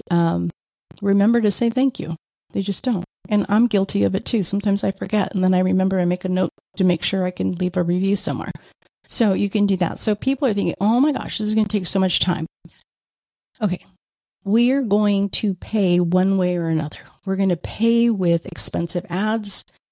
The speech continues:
We're gonna pay for a V A to do all this for us,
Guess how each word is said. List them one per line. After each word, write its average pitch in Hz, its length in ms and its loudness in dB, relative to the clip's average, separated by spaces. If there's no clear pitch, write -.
We're 185 120 -2
gonna 175 180 -2
pay 208 600 2
for 175 160 0
a 165 60 4
V 185 320 2
A 190 200 4
to 185 80 -2
do 185 220 0
all 196 120 2
this 202 200 0
for 202 260 -2
us, 202 360 -4